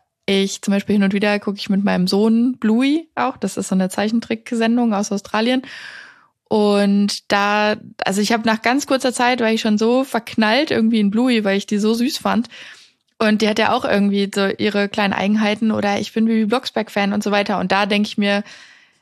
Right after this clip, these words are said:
das, das sind, das sind keine echten Figuren, das sind Kunstfiguren und die haben trotzdem Ecken und Kanten und man kann richtig Fan von denen sein. Ja, und trotzdem kann ich mir gerade beim besten Willen auch noch nicht so richtig vorstellen,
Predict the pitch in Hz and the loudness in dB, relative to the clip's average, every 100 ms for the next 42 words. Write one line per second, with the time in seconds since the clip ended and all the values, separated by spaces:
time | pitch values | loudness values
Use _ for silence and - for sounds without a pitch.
0 | _ _ 214 202 - - - - 220 - | _ _ 0 0 -4 -12 -12 -10 -12 -14
1 | _ _ - 220 - 233 247 - - _ | _ _ -4 -4 -2 0 0 -2 -10 _
2 | - 214 196 226 208 190 - - - 185 | -4 -2 0 0 0 0 -2 -4 -6 -2
3 | 185 190 220 254 202 196 196 220 208 - | 0 2 0 -2 -4 -2 0 0 0 -2
4 | 190 185 185 202 - 196 185 190 - - | -2 0 2 0 0 0 2 0 -2 -8
5 | 202 _ - 190 190 185 220 202 - 185 | -14 _ -4 0 0 0 -2 -4 -2 -2
6 | 180 175 180 - 214 _ - - _ _ | 0 0 -2 -6 -14 _ -20 -20 _ _
7 | 202 196 190 - 185 196 190 185 180 180 | -4 0 -2 0 0 0 2 0 -2 -2
8 | 190 - 170 - 175 185 - 175 170 175 | -2 -4 -6 -2 0 0 -2 -2 -2 -2
9 | 165 180 - - - - - _ _ _ | -2 -2 -2 -10 -18 -20 -20 _ _ _
10 | 165 185 196 208 214 190 202 196 202 180 | -2 0 0 0 0 0 2 0 0 -2
11 | - 175 185 180 170 175 - 175 175 180 | 0 0 0 0 0 -2 -2 -2 0 -2
12 | - 170 175 180 - 185 214 - - - | 0 0 0 -4 -4 -4 -4 -6 -10 -4
13 | 180 180 - 170 175 | -2 -2 -2 -2 0